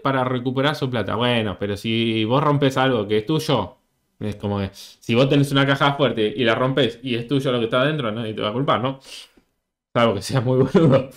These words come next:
<laughs> Todo puede pasar. Eh, eh, "Ay, mis compus". Eh, acá Marcos, buenas, ma-, ma-, eh, Marcos. Mm, a ver, "Hola, Emiliano. Junto con otras quince víctimas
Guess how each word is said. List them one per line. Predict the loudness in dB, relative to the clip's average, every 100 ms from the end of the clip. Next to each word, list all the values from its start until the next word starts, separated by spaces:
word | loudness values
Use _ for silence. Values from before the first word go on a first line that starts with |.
| -8
<laughs> | -6 -2 -4 -4 _ -2 -2 0 -4 -4
Todo | -4 4
puede | 6 6
pasar. | 4 0 -2 -10 -18 -4 -2 -2 2
Eh, | 4 6 6 6 6 4 2 -6 -20 -20 _ -4
eh, | 0 0 -2 2
"Ay, | 4 4
mis | 2 0
compus". | 0 0 0 -4 -4 _
Eh, | 0 2 4 4 2 0 -2
acá | -2 0 0
Marcos, | 0 0 0 0 0
buenas, | 0 2 2
ma-, | 0 0 0 0 -2 -4
ma-, | -2 -4 -4 -8 -4
eh, | -4 -4 -4
Marcos. | -2 -4 -2 -6 -8 _ _ _ _ -14
Mm, | -4 -2 -4 -6 -16 _ _ _ -2
a | 2 2
ver, | 0 -4 0
"Hola, | 2 4
Emiliano. | 4 2 2 0 -2 -6 _ -14
Junto | -4 -2 0 -2
con | -2 -4 -4
otras | -6 -4 -4 -4
quince | -6 -4 -4
víctimas | -4 -4 -4 -2